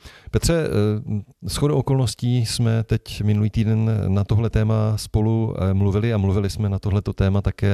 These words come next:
s redaktorem Seznam Zpráv Pavlem Kasíkem na naší debatě o A I v médiích. A, eh, jen pár dní tedy poté vlastně opravdu Seznam Zprávy vydali nějaká svá pravidla pro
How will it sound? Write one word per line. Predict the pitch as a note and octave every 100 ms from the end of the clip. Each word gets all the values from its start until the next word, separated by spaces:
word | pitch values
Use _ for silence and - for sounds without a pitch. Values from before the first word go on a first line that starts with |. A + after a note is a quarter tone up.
| G2+
s | F2+ - F#2 F2+
redaktorem | F#2+ F2 - F#2+ F#2+
Seznam | F#2 F#2 F#2
Zpráv | - F2+ F#2
Pavlem | F#2 F2 G2+
Kasíkem | G2 - F2 F2 E2 G2 F2+
na | E2 E2+ F2
naší | E2+ - F#2+
debatě | E2+ E2 D#2+ - D#2+ G2+
o | E2 -
A | E2+ E2 E2+
I |
v | - F2+ E2
médiích. | E2+ E2 E2+ F#2 B2+ - - - - - -
A, | G2 G2 G2
eh, | G#2 F#2+ F#2+ G2 G#2+
jen | G#2 G#2+ A2
pár | A2+ G#2
dní | F2+ G2
tedy | G#2 F#2+
poté | G2+ - F#2+ F#2 F#2+
vlastně | F2 E2+ - F#2 F2+ F#2 F#2+ G2
opravdu | - - F#2
Seznam | G2 F2 F#2
Zprávy | F#2 F#2+ F#2 F2+
vydali | F#2 F2 E2+ E2+ - - -
nějaká | - F2 E2+ F2+ F2
svá | - F#2
pravidla | F#2 F2+ E2+ E2 F2 E2+
pro | - F2 E2+ E2+